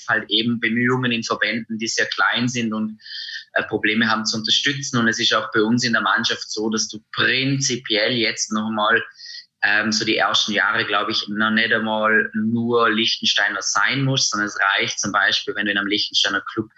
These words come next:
gemeldet wärst, ähm, oder einen gewissen Liechtenstein-Bezug hast. Also das ist so ein bisschen, man versucht natürlich eben gerade in solchen Ländern ein Team zusammenbringen. Das ist ja gar nicht so einfach. Ich meine, Liechtenstein hat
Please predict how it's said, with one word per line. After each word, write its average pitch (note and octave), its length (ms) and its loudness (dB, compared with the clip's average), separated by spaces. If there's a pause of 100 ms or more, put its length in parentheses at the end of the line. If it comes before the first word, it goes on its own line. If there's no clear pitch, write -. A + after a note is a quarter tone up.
gemeldet A#2 600 2
wärst, A#2+ 520 0 (460)
ähm, G#2+ 220 0
oder A2 160 4
einen A2 80 0
gewissen A2 340 -2
Liechtenstein-Bezug G2+ 840 -2
hast. - 400 0
Also - 160 -4
das G#2 100 -4
ist - 60 -2
so G#2+ 80 -2
ein - 20 0
bisschen, A2 240 0
man G#2+ 80 -2
versucht A2+ 420 0
natürlich G#2 540 0
eben G#2 180 -2
gerade G2+ 140 -2
in G#2 80 -4
solchen G#2 240 0
Ländern G2+ 260 0
ein F#2 120 -4
Team G#2 200 -4
zusammenbringen. F#2 760 -2
Das F#2 100 2
ist F#2+ 80 0
ja F2+ 80 0
gar G2 80 2
nicht G#2 120 -2
so F2+ 100 0 (180)
einfach. F2+ 240 -4 (140)
Ich - 60 -20
meine, F#2 140 -2
Liechtenstein F#2+ 460 0
hat G2 120 -4